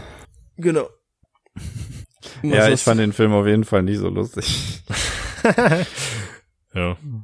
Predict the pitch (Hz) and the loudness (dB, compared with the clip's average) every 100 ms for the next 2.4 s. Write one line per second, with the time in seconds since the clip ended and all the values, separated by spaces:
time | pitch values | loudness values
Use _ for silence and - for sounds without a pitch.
0 | - _ _ 101 104 107 123 139 - 123 | -14 _ _ 2 4 4 4 2 4 4
1 | 120 120 113 110 113 113 104 107 101 95 | 6 4 6 6 6 6 4 2 2 2
2 | 98 95 92 | 4 4 2